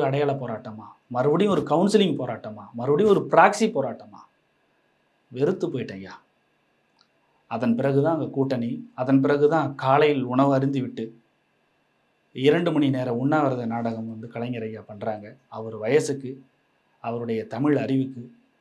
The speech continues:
அதெல்லாம் செய்யலாமா ஐயா? செய்யாம விட்டிருந்தா கூட அவர் மேல எங்களுக்கு கோவம் வந்திருக்காது. அந்த அடையாள உண்ணாவிரதம் பண்ணதுக்கு அப்புறம் தான் என் மனசு வலிச்சுது.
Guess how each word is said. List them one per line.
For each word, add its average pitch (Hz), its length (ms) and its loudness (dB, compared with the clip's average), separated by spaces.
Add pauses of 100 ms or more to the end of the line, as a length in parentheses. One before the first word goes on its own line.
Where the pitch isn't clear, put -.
(100)
அதெல்லாம் 117 340 -12
செய்யலாமா 120 440 -8
ஐயா? - 160 -20 (920)
செய்யாம 175 460 2
விட்டிருந்தா 143 380 0
கூட 143 160 0
அவர் 123 140 -2
மேல 131 160 -2
எங்களுக்கு - 280 -8
கோவம் 135 200 -2
வந்திருக்காது. - 460 -18 (680)
அந்த 120 200 -8
அடையாள 190 300 8 (100)
உண்ணாவிரதம் 160 500 4
பண்ணதுக்கு 131 360 -2
அப்புறம் 117 200 -8
தான் 139 140 -2
என் 113 120 -4
மனசு 113 240 -6
வலிச்சுது. - 300 -12